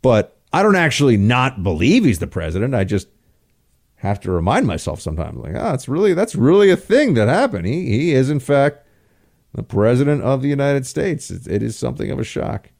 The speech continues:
The first time I ever learned about Roger Stone was actually in a documentary a long time ago about, uh, Eliot Spitzer. That was when I learned who this guy was. But, you know, Stone's been around the game for a very, very long time. And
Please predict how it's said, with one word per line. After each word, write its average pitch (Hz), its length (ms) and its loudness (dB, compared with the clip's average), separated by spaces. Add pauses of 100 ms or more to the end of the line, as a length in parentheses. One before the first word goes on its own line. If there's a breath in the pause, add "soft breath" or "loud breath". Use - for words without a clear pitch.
(680)
The 110 100 -4
first 269 260 0
time 208 160 2
I 175 80 2
ever 127 120 2
learned 156 200 4
about 107 140 2
Roger 101 260 2
Stone 101 280 0
was 95 100 0
actually 123 300 0
in 98 40 -2
a 90 60 -2
documentary 98 840 -2
a 90 80 0
long 95 220 -2
time 98 260 -4
ago 85 480 -2
about, 90 460 -6
uh, 87 180 -2
Eliot 98 320 0
Spitzer. - 440 -6
That 85 120 -4
was 117 140 -6
when 110 100 -2
I 92 60 -2
learned 98 260 0
who 92 80 0
this 90 160 -4
guy 90 240 -4
was. 107 300 -2
But, 87 160 -6 (400 soft breath)
you 175 80 -4
know, 156 80 2
Stone's 226 560 2
been 147 160 2
around 135 340 2
the 110 80 0
game 120 340 0
for 98 200 -2
a 92 40 -2
very, 107 360 2
very 101 200 0
long 95 300 0
time. 90 480 -4 (1040)
And 107 480 -2